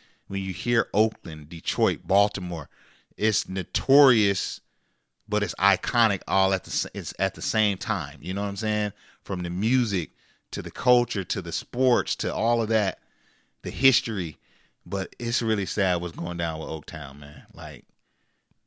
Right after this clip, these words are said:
you can't park your car there, y'all. <laughs> Me and Shire were there, and we parked our car downtown. We were eating at a restaurant with friends, and come back to the car,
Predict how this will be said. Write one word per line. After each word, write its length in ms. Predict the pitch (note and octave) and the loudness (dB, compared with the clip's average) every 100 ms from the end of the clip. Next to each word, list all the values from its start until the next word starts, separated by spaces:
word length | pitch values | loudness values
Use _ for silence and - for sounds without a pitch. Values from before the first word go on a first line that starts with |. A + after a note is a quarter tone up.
| _ _ _ _ _ _ _ - | _ _ _ _ _ _ _ -10
you 140 | G2+ | -6
can't 260 | - C3 A#2 | 0 2 4
park 220 | A#2 A2 | 4 4
your 80 | F2+ | 0
car 260 | - G2 E2+ | 4 4 4
there, 160 | D2+ | 0
y'all. 240 | C#2 C2+ D2 - - - - - A#4+ _ _ - - | -4 -8 -12 -16 -20 -18 -18 -18 -20 _ _ -12 -10
<laughs> 80 | - - - - - - - _ | -10 -14 -20 -20 -20 -20 -20 _
Me 200 | - A#2 | -2 2
and 80 | D#3+ | 2
Shire 440 | D#3+ C3+ G#2+ F#2+ G#2 | 4 2 2 0 -2
were 120 | G2+ | -2
there, 420 | A#2 G2+ F#2 A#2 - _ _ _ - - _ _ _ _ _ _ _ _ - | 2 2 2 -2 -6 _ _ _ -20 -20 _ _ _ _ _ _ _ _ -2
and 180 | F#2+ | 0
we 80 | F#2 | -2
parked 320 | F2+ B2+ C3 | 2 4 6
our 80 | C3+ | 4
car 280 | B2 B2+ A#2+ | 2 2 2
downtown. 840 | A2+ A#2+ A#2+ A#2+ A2+ A2 G#2+ A2+ A2 | 0 -2 -2 0 2 2 0 -4 -8
We 140 | F#2 | -6
were 60 | F#2 | -6
eating 260 | F2 A#2+ | -4 0
at 100 | A#2+ | 0
a 40 | A2 | 2
restaurant 420 | A2 A2+ A2+ G#2 | 2 0 -2 -2
with 100 | G#2 | -4
friends, 600 | - G#2+ G#2 G#2 G2+ - _ _ _ _ _ _ _ - | -4 -4 -2 -4 -8 -16 _ _ _ _ _ _ _ -10
and 360 | F2+ E2+ E2 D#2+ | -4 -4 -4 -4
come 180 | A2 A2 | -2 2
back 180 | G#2 - | 2 0
to 80 | |
the 60 | G2 | -6
car, 460 | - G2 F#2 F#2 | -2 0 2 0